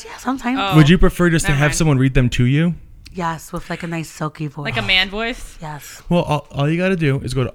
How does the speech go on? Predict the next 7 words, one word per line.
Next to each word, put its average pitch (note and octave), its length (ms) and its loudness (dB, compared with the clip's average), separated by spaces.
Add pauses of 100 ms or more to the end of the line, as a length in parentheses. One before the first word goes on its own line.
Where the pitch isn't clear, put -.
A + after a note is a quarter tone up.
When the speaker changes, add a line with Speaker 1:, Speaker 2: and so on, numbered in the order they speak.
Speaker 3:
audibletrial C#3 800 -2
dot B2 260 -4
com C3+ 340 -2
slash A#2+ 400 -2
diligent A#2+ 500 -4
loiter, C3+ 380 -4 (160)
Speaker 1:
Okay. E3+ 260 -10